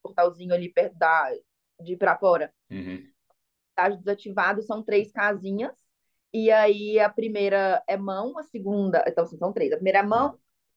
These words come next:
Speaker 1: então o ciclista pode ir, né, quem tá na minha direção pode ir, o segundo é contramão,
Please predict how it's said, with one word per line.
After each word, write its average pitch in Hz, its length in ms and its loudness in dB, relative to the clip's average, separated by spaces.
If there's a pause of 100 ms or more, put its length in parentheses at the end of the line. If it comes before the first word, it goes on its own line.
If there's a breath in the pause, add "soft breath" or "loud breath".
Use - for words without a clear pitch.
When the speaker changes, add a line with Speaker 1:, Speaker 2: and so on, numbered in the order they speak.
(120)
Speaker 1:
então 185 220 2
o 185 200 0
ciclista 196 400 -4
pode 185 340 0
ir, 202 200 -6
né, 240 120 -2
quem 185 160 -10
tá 180 120 -2
na 175 100 -2
minha 180 120 -4
direção 175 360 -4
pode 185 280 -2
ir, 226 60 0
o 277 160 -6
segundo 208 240 -6
é 202 60 -2
contramão, 208 500 -2